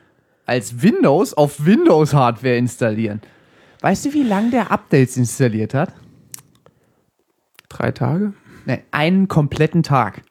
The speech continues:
Speaker 2: Oh, das ist ja Standard.
Speaker 1: Ich hab den, also ich hab, hab den morgens ange-, also so, ich hab so ein Update-Pack runtergeladen, gell, von winfuture punkt de.
Speaker 2: Ei.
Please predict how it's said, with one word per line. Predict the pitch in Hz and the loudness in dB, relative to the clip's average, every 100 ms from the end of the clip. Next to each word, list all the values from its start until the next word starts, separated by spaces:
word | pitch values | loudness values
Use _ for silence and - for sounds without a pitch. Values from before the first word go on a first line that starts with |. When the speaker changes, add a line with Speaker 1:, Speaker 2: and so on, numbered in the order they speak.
| _ - _ _ - | _ -20 _ _ -14
Speaker 2:
Oh, | 180 | -12
das | - 143 - | -10 -8 -6
ist | 156 | -4
ja | 147 | -4
Standard. | 165 - - - _ _ _ _ _ _ _ - - _ _ _ _ _ _ _ _ _ - | -4 -10 -12 -18 _ _ _ _ _ _ _ -20 -20 _ _ _ _ _ _ _ _ _ -12
Speaker 1:
Ich | 131 | -6
hab | 151 | -4
den, | - 147 143 - _ _ _ - | 2 2 2 -4 _ _ _ -4
also | 120 | -4
ich | 123 | 0
hab, | 160 - _ _ _ _ _ _ _ _ _ _ _ _ - | -2 -2 _ _ _ _ _ _ _ _ _ _ _ _ -6
hab | - | -2
den | 123 123 | 2 4
morgens | 131 214 330 - | 6 4 2 -2
ange-, | 175 196 185 120 | 0 2 0 -2
also | 139 123 | -8 -8
so, | 117 127 | -8 -6
ich | 117 | -4
hab | - | -4
so | - | -4
ein | 107 | -4
Update-Pack | - - 120 - - - - | -4 -2 -2 -2 -2 -4 -2
runtergeladen, | 120 107 110 - - - - | 0 0 0 -2 -6 -6 -6
gell, | - | -4
von | 120 120 107 | -2 0 2
winfuture | 123 139 - 147 151 - | 2 2 2 0 0 -2
punkt | 92 - | -4 -6
de. | - - _ _ _ | -10 -14 _ _ _
Speaker 2:
Ei. | 110 120 165 | -10 -8 -10